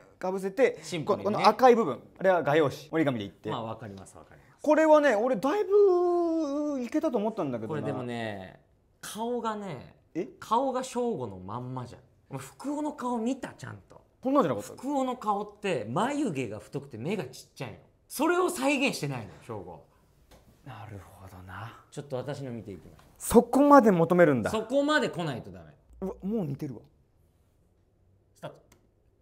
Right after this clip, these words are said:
Speaker 2: これなんですよ。眉毛と目なんですよ。
Speaker 1: 来るよ。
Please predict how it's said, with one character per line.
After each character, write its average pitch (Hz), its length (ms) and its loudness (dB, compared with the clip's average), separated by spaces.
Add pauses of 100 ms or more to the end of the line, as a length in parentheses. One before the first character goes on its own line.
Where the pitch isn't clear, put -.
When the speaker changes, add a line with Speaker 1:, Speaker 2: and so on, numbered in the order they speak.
(480)
Speaker 2:
こ 147 60 -20
れ 139 80 -12
な 131 60 -16
ん - 20 -16
で 92 40 -18
す 82 40 -20
よ。 85 80 -20 (200)
眉 175 300 -8
毛 110 140 -12
と - 100 -18
目 104 160 -14
な 92 120 -16
ん 82 80 -20
で - 80 -20
す - 100 -20
よ。 - 80 -20 (640)
Speaker 1:
来 160 80 -8
る 135 80 0
よ。 113 160 -4